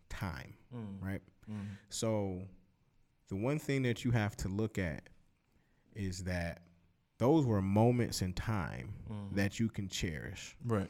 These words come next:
Speaker 1: So when I was in high school with my, with my bandmates, when we were mar-, doing marching band and we was hanging out after school and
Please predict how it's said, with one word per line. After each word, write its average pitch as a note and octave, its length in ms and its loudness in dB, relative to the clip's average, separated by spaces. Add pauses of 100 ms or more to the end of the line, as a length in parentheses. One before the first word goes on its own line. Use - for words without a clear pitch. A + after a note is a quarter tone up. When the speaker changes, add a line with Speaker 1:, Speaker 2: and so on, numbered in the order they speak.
(120)
Speaker 1:
So - 180 -4
when F#2+ 160 -2
I A2 120 2
was C3 200 0
in A#2+ 120 0
high A#2+ 180 2
school A#2 580 2 (400)
with E2+ 140 0
my, G#2+ 460 2 (380)
with G2+ 120 -2
my G#2 120 2
bandmates, G#2+ 920 0 (260)
when F2 180 -2
we G#2+ 140 2
were G#2+ 300 4
mar-, G2+ 280 4
doing G#2 280 2
marching G#2 400 2
band G#2 260 2
and F#2+ 100 0
we G#2 80 2
was G#2 160 0
hanging G#2 280 2
out G#2 160 2
after G2+ 320 0
school G2+ 640 0
and F2 220 -4